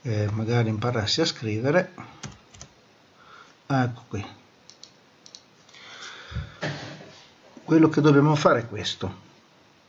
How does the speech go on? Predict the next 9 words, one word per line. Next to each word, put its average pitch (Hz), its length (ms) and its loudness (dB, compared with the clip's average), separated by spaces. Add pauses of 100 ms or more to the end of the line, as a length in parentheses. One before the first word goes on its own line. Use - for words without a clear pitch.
(500)
Io 147 120 4
voglio 123 300 4
che 90 240 -6 (800)
si - 200 -4
accendo 113 680 2 (920)
il 110 120 -4
mio 104 100 0
motore, 92 500 -2 (2000)
ok? 120 380 -6